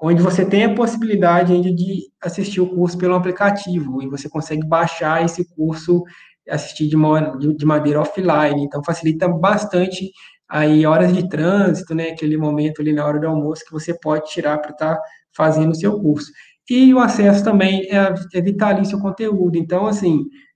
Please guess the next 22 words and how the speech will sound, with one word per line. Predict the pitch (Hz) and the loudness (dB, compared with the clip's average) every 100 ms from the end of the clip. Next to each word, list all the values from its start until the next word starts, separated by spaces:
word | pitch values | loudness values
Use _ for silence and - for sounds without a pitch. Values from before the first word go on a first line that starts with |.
| _ | _
é, | 151 156 151 147 131 127 - | -4 0 2 2 -2 -6 -12
se | - | -8
você | 156 175 | -6 -4
comprar | - 202 202 202 | 0 0 2 2
o | 202 | 2
curso | 202 202 240 196 | 0 -2 -2 0
hoje, | 202 214 208 | 0 0 0
se | 190 | -2
você, | 185 180 - | -2 -4 -4
o | 175 | -2
ano | 202 | -2
que | 202 | -2
vem | 175 175 | -2 0
você | 170 170 | -2 -6
quiser | - 170 170 180 | -6 -2 2 0
assistir | 180 - | 0 -2
novamente | 180 175 170 160 156 175 | 0 2 2 2 0 0
às | 196 175 | 0 2
aulas, | 165 190 160 | 2 4 2
tiver | - 151 143 | -2 -2 -2
alguma | 151 196 208 | 0 -2 -2
dúvida, | 175 190 208 220 | 0 -2 0 -2